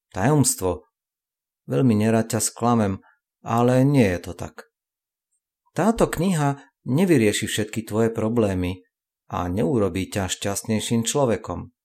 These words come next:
Existuje množstvo kníh, ktoré ti prisľúbia oboje. Ešte o mnoho viac kníh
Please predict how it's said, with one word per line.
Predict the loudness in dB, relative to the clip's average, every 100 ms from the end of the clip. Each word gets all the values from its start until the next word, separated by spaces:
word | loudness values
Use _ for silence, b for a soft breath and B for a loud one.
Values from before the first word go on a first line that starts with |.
| _ _ _ _ _ -6
Existuje | -4 -4 -4 -2 0
množstvo | 2 0 -2 -4 -4
kníh, | -6 -4 -4 -6 _ _ _
ktoré | -6 -4 -4
ti | -6
prisľúbia | -4 -2 0 -2 0 2 4
oboje. | 2 2 -2 -6 _ _ _ _ _ _ _
Ešte | -6 -4 0 2
o | 6
mnoho | 6 6 0
viac | -2 -2 -4 -6 -8
kníh | -6 -4 -4